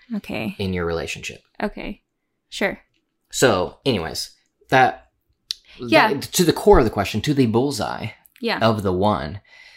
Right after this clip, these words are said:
Speaker 2: there is not even a more, s-, I, I believe,
Speaker 1: Mm-hmm.
Speaker 2: there is definitely not a more centered bullseye than, you know, maybe ten thousand, a hundred thousand people
Speaker 1: Mm-hmm.
Speaker 2: in the world that you could be with.
Speaker 1: Yeah.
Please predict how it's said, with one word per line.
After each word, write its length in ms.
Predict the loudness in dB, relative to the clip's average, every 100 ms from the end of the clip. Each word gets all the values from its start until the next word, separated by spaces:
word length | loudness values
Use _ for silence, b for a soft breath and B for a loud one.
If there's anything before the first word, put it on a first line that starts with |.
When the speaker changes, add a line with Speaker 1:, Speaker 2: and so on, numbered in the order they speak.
| b -14 -12
Speaker 2:
there 240 | 2 4 4
is 140 | 4
not 260 | 4 4 4
even 260 | 2 4
a 140 | 4 4
more, 320 | 4 4 2
s-, 180 | 0 -4
I, 220 | -2 -4 -6 -12 -10 0
I 220 | 2 2
believe, 420 | 0 -4 -8 -16 _ -6
Speaker 1:
Mm-hmm. 180 | -4 0
Speaker 2:
there 120 | 0
is 140 | 0
definitely 340 | 0 0 0 0
not 480 | 2 0 -2 -8 -14 b b b b b
a 140 | -8
more 500 | -6 -2 0 -2 -4 -8
centered 680 | -10 -6 -2 0 2 0 0
bullseye 600 | 0 0 0 -2 -2 -4
than, 380 | -4 -4 -4 -6
you 280 | -8 -6 -6
know, 80 | -6
maybe 520 | -2 -2 -2 -4 -8 _ _ _ _ _ _
ten 240 | -2 0
thousand, 360 | 0 -2 -4 -8
a 80 | -6
hundred 360 | 0 0 0
thousand 340 | -2 -2 -4 -10
people 440 | -12 -14 -16 -20 _ -4
Speaker 1:
Mm-hmm. 300 | -4 -2 -4
Speaker 2:
in 100 | -4
the 80 |
world 280 | -2 -4 -6
that 80 | -8
you 100 | -10
could 140 | -12 -12
be 100 | -14
with. 300 | -16 -20 _ _ _ _
Speaker 1:
Yeah. 340 | -4 -4 -6